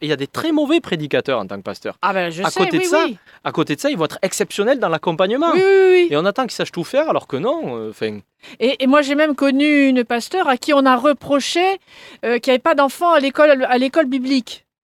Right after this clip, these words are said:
Speaker 2: Vous pouvez quand
Speaker 1: Oui.
Speaker 2: même pas les faire, les enfants.
Speaker 1: Non, oui, en
Speaker 2: Bon,
Speaker 1: plus. Ah oui,
Speaker 2: voilà.
Speaker 1: c'est, parce qu'à la limite, si elle en avait, si elle en avait, qu'elle les amenait pas à l'école biblique,
Speaker 2: <laughs> Non, non,
Speaker 1: ça,
Speaker 2: non,
Speaker 1: on pourrait
Speaker 2: non,
Speaker 1: entendre.
Speaker 2: non.
Speaker 1: Elle en avait même pas.
Speaker 2: Bah non. Et donc,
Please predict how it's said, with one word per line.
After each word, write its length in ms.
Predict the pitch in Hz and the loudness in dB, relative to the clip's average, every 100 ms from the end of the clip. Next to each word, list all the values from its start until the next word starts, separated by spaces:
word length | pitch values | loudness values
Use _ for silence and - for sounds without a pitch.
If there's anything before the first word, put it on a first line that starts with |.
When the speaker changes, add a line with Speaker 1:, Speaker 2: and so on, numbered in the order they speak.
| _ | _
Speaker 2:
Vous 40 | |
pouvez 120 | 202 214 | -4 -2
quand 120 | 196 | -2
Speaker 1:
Oui. 60 | 190 | -2
Speaker 2:
même 80 | |
pas 100 | 208 | 0
les 100 | 208 | -2
faire, 300 | 247 349 269 | 0 0 0
les 180 | 208 185 | -2 -6
enfants. 360 | 190 - 196 175 | -6 -6 -4 0
Speaker 1:
Non, 220 | 180 180 | 2 4
oui, 180 | 190 196 | 4 4
en 100 | 175 | 4
Speaker 2:
Bon, 40 | 208 | 4
Speaker 1:
plus. 240 | 202 - - | 2 0 2
Ah 100 | 226 | 4
oui, 80 | |
Speaker 2:
voilà. 220 | 302 320 - - | 6 4 0 -6
Speaker 1:
c'est, 100 | - | -2
parce 160 | 147 - | -2 0
qu'à 120 | 175 | 0
la 40 | |
limite, 240 | 185 226 196 | 0 -2 -2
si 80 | 143 | 0
elle 80 | |
en 80 | 143 | 2
avait, 220 | 151 170 165 - | 2 0 -2 -4
si 160 | 143 156 | -4 0
elle 100 | 160 | 2
en 80 | 180 | 2
avait, 380 | 185 190 185 | 2 4 4
qu'elle 180 | 156 143 | 2 0
les 140 | 135 143 | 2 0
amenait 180 | 151 | 0
pas 120 | 147 147 | 2 2
à 20 | |
l'école 280 | 143 156 147 | 2 2 4
biblique, 320 | 170 170 392 | 2 2 2
Speaker 2:
<laughs> 20 | |
Non, 40 | 440 403 | 2 2
non, 60 | 370 | 4
Speaker 1:
ça, 60 | 330 | 4
Speaker 2:
non, 100 | 302 | 4
Speaker 1:
on 40 | |
pourrait 160 | 214 175 185 | 4 4 2
Speaker 2:
non, 60 | |
Speaker 1:
entendre. 220 | - 349 | 2 2
Speaker 2:
non. 180 | 294 254 | 0 -2
Speaker 1:
Elle 120 | 165 196 | 2 4
en 40 | |
avait 180 | 214 233 | 6 6
même 180 | 226 233 | 4 4
pas. 240 | 262 294 | 4 4
Speaker 2:
Bah 120 | 202 254 | 2 0
non. 240 | 523 480 180 - 240 | 2 2 0 -4 -2
Et 100 | |
donc, 120 | 262 | 2